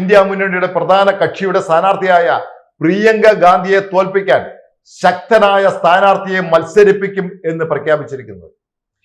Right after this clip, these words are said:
ഇത് ഏത് ആദർശത്തിന്റെ അല്ലെങ്കിൽ ഏത് ആദർശത്തിന്റെ പേരിൽ ഉള്ളതാണെന്ന കാര്യത്തിൽ ജനങ്ങൾക്ക് സംശയമുണ്ട്.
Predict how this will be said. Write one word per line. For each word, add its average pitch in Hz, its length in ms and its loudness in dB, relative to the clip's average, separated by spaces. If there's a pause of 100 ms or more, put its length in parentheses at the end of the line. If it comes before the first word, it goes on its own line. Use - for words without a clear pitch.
(220)
ഇത് 233 100 -2 (240)
ഏത് 262 220 4 (260)
ആദർശത്തിന്റെ 226 640 2 (180)
അല്ലെങ്കിൽ 208 320 0 (260)
ഏത് 233 180 4 (240)
ആദർശത്തിന്റെ 214 680 -2
പേരിൽ 196 240 2 (300)
ഉള്ളതാണെന്ന 208 640 4
കാര്യത്തിൽ 175 320 -2 (560)
ജനങ്ങൾക്ക് 208 460 2 (100)
സംശയമുണ്ട്. 139 520 -6